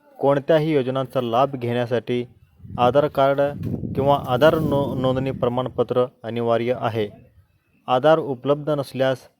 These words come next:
बँक पासबुक, पॅन कार्ड, रेशन कार्ड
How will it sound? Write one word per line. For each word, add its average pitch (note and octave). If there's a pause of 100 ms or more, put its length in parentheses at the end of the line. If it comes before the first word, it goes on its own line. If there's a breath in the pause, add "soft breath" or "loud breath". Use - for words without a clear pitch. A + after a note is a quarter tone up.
बँक B2
पासबुक, B2+
पॅन B2+
कार्ड, B2 (580)
रेशन A#2
कार्ड B2+